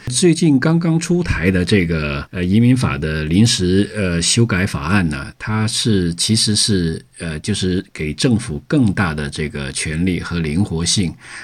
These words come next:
来应对这个，在这个新冠疫情底下啊，政府能够去修改签证条款啊，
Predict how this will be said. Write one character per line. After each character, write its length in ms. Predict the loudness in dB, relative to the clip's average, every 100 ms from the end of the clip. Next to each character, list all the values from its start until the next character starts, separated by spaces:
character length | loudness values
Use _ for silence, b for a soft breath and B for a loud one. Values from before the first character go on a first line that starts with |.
| -10
来 360 | -4 0 0 -2 b _ -16 -16 _ 0
应 260 | 4 6
对 240 | 4 2 2
这 140 | -2
个， 240 | -2 -6
在 560 | -4 -2 -2 -2 -2 -4 -4
这 180 | -6
个 420 | -6 -6 -6 -8 -6
新 280 | -2 0
冠 200 | 2 4
疫 120 | 4 2
情 360 | 0 -2 -4 -4
底 160 | -8
下 180 | -4 -4 -4 -6
啊， 180 | -8 -10 B B -4
政 160 | 0
府 160 | 0 -2
能 200 | -2 0
够 240 | 2 0
去 440 | 0 0 0 0 -4 b b
修 260 | -6 2 2
改 240 | 2 -2
签 260 | -2 0 2
证 160 | 4 2
条 220 | 0 -2
款 260 | -2 -4
啊， 280 | -4 -6 -6